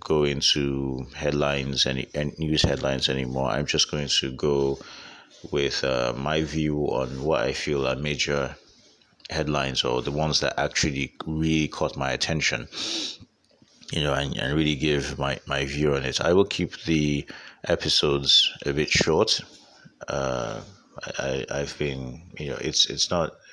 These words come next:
it's, it, it'll be, uh, foolish of me to ignore feedback I've been given, and, you know,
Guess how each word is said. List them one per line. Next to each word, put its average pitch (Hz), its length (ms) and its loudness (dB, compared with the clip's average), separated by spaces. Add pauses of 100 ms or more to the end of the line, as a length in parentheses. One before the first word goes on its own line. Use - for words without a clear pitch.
it's, - 420 0
it, 85 220 0
it'll 82 160 2
be, 78 480 0
uh, 76 280 2
foolish 92 380 4
of 71 120 0
me 76 140 -4
to 69 440 0 (720)
ignore 73 720 -2 (300)
feedback 76 500 -2
I've 65 160 -4
been 67 120 -6
given, 67 340 -2
and, 60 340 -6
you 69 140 -6
know, 64 140 -6